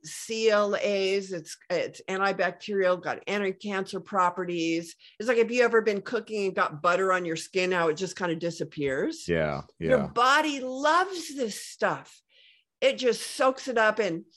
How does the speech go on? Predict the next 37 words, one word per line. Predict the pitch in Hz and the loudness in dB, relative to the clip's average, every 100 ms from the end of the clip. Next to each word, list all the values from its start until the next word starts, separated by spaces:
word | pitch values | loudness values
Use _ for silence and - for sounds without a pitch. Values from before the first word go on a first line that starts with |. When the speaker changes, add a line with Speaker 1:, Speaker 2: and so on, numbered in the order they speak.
| - _ _ 202 | -20 _ _ 2
Speaker 1:
the | 240 | 2
other, | 277 - _ - | 2 -4 _ -4
the | 196 | 0
reason | 196 190 196 170 | 2 0 -6 -2
why | 170 160 | 0 2
we | 156 208 | 2 -2
started | 214 - 175 151 151 | -4 -2 0 0 0
making | 160 160 165 156 | -2 -2 -4 -4
our | 147 - | -4 -2
own | 285 320 240 214 | 0 0 0 -2
is | 196 | -4
because | - 196 220 226 | -8 -10 -8 -2
I | 254 | -2
was | 392 320 | -2 -4
buying | 240 202 170 165 | -2 0 2 0
other | 165 160 160 | 0 0 -2
tallow | 196 175 165 | -4 0 0
lotions | 151 160 165 202 185 | 2 0 -2 -8 -8
'cause | 175 180 | -10 -4
I | |
was | 160 156 - _ _ _ _ _ _ - | -2 -2 -6 _ _ _ _ _ _ -10
learning | 180 202 214 226 220 202 | 0 4 6 6 4 2
about | 185 180 185 | 2 2 0
the | - | -4
ancestral | 185 180 180 208 185 - 180 160 | -2 -2 -2 -4 -4 -2 0 0
value | 151 160 165 175 180 170 165 165 | 0 0 4 4 4 2 2 2
of | 151 160 | 0 -2
the | 127 | -4
animal | 160 160 165 156 151 | -2 -2 -2 -4 -6
fats | 170 156 151 - | 0 0 0 -4
and | 156 151 | -6 -2
what | 151 | -2
it | 127 | -4
did | 160 156 156 | -4 -4 -4
for | |
the | 151 | -8
body. | 151 170 269 302 220 160 165 | -2 0 2 2 0 -4 -8